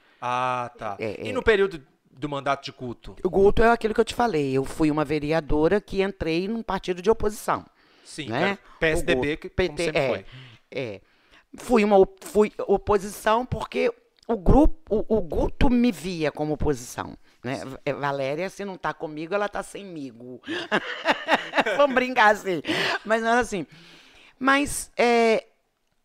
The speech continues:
Speaker 2: o, o, o Guto, ele não era de embate.
Speaker 1: Uhum.
Speaker 2: Taquinho era.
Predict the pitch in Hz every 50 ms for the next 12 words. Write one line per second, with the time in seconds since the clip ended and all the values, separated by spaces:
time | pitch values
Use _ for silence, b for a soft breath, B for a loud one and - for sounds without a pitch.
0 | _ _ - 247 262 247 240 190 - 233 247 247 - - - 240 233 196 165 180
1 | 240 277 311 - - - 214 190 - 208 220 233 233 240 240 240 254 240 220 214
2 | 214 220 220 208 170 165 165 - - _ _ _ - 170 151 - 233 233 233 214
3 | 180 175 160 151 - - - - - - - _ _ _ _ _ - 123 113 -
4 | 113 110 107 107 _ _ _ - - 143 - - - 135 - - 160 110 95 85
5 | - -